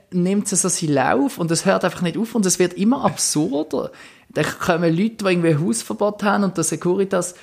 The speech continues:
schmeißt dann einen raus, dann kommt der andere und haut ihm irgendwie eins und dann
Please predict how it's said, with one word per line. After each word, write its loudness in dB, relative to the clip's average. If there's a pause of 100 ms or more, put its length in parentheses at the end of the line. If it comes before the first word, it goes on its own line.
(220)
schmeißt 0
dann -2
einen 0
raus, 0
dann 4
kommt 0
der 2
andere 2
und -2
haut 0
ihm 4
irgendwie 2
eins -2 (420)
und -2
dann 2